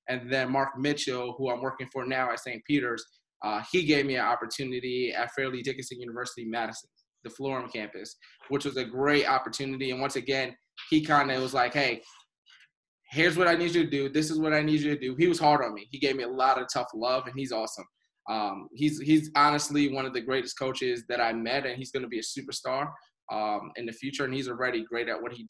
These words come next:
does now. Um, but he's really shown me how to, like, hone in this coaching, how to motivate players, how to get the best out of players, how to become a better recruiter, and just focus on the small things. I think I was missing that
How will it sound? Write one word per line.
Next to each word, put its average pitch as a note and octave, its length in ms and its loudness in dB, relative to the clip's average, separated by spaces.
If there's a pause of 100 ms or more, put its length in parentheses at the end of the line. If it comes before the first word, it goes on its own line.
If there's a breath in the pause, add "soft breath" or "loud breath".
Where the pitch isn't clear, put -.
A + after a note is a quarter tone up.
does A2 260 -6
now. A#2 340 -2 (480)
Um, F#2+ 580 -4
but C3 100 -2
he's D3 300 6
really C#3+ 300 4
shown C3+ 360 0
me B2 140 -4
how B2 200 2
to, B2 60 -2
like, A2 220 -4
hone C3+ 320 -4
in A#2+ 120 -4
this A2 140 -6
coaching, - 400 -8
how A#2+ 120 4
to B2 80 -4
motivate A#2+ 560 -4
players, G#2 340 -6
how A#2 100 0
to B2 80 -4
get C3 160 -4
the A#2 80 -6
best A#2+ 300 -4
out G#2 80 -4
of - 120 -14
players, A2 220 -6
how A#2 100 -2
to C#3 80 -2
become C#3 280 -4
a A2 120 -10
better B2 220 0
recruiter, A2+ 560 -6 (340 loud breath)
and B2 120 -4
just B2+ 200 -6
focus C#3 300 -4
on B2 100 -6
the G#2+ 60 -8
small A#2+ 360 -8
things. A2 180 -10
I A#2 100 -4
think A#2+ 180 -10 (140)
I A#2+ 80 2
was A#2 160 -6
missing A#2 420 -6
that B2 300 -2